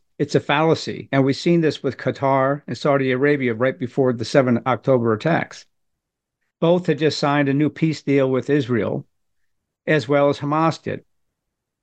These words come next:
And then as soon as the attacks took place, what did, uh, Qatar and Saudi Arabia do? They praised, they praised these animals, these perverted animals,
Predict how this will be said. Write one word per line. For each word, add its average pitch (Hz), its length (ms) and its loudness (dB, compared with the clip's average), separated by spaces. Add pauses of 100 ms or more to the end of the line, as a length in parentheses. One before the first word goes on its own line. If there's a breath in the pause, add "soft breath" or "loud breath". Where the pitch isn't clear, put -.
(520)
And 147 160 0
then 147 120 2
as 131 120 -2
soon 185 140 0
as 151 100 2
the 143 80 -2
attacks 143 380 -2
took - 240 -2
place, 165 340 2
what 143 160 0
did, 123 220 -2 (100)
uh, 135 260 2
Qatar 131 420 -2
and 123 100 -2
Saudi 131 260 0
Arabia 120 300 0
do? 127 220 -4
They 104 160 0
praised, 139 680 -2 (1400)
they 139 120 4
praised 165 520 -2
these 123 160 -2
animals, 127 760 0 (560)
these 143 120 -4
perverted 131 500 0
animals, 117 640 -4